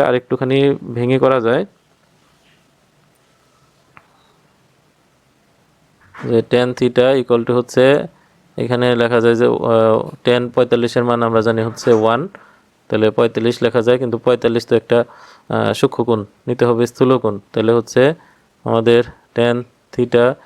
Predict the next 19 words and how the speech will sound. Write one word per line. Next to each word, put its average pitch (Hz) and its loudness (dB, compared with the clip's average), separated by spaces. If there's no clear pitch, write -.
equal 123 0
to 123 -2
হচ্ছে 127 0
আমাদের 120 0
মাইনাসটাকে 123 0
সরাতে 127 0
হবে 123 4
এবং 123 2
এটাকে 123 0
স্থূলকোণে 160 2
পরিণত 131 2
করতে 104 -4
হবে। 107 -4
সেজন্য 131 0
আমরা 127 2
এটা 123 2
লিখব 113 0
যে, 117 2
আহ, - -12